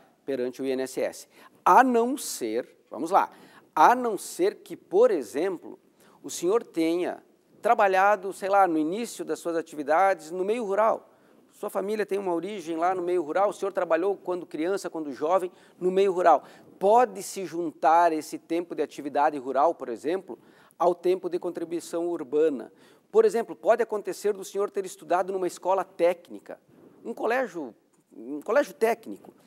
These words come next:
Esse período de aluno aprendiz também conta. Tempo de serviço militar, serviço militar obrigatório, também conta. Então, se o senhor tiver só esses dez anos e nenhum outro período mais, o senhor não tem como se aposentar.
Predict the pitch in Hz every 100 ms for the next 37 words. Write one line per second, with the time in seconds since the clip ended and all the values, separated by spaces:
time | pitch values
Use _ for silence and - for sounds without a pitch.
0 | - - - 254 - 220 190 165 226 185
1 | 156 156 147 185 233 175 - 143 123 156
2 | 214 - - _ - 175 143 147 185 226
3 | - 175 170 143 - 87 - _ _ _
4 | 220 254 233 - 202 165 208 - 196 190
5 | 175 - 190 170 - 156 165 185 196 165
6 | 175 185 170 170 151 165 156 - _ -
7 | 135 117 110 160 185 170 160 160 131 -
8 | - _ _ 156 156 262 - _ _ _
9 | _ 240 339 - 214 214 - 262 269 -
10 | 175 175 151 175 196 151 165 214 240 190
11 | 196 - 156 165 135 147 185 165 190 185
12 | 196 202 175 180 170 - 170 175 165 165
13 | 165 -